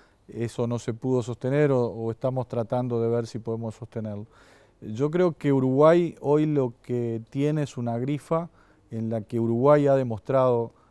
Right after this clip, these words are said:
en este Uruguay natural, que es donde hoy estamos tratando de llegar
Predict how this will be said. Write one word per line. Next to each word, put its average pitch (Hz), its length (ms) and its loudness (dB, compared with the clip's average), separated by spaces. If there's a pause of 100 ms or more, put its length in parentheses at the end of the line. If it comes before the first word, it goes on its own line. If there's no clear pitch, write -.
(160)
en 113 160 -10
este 113 460 -8
Uruguay 110 420 -4
natural, 123 560 4
que 117 160 -4
es 113 60 -2
donde 110 260 -2
hoy 123 180 2
estamos 120 380 -4
tratando 120 520 -4
de 110 80 -4
llegar 120 400 -4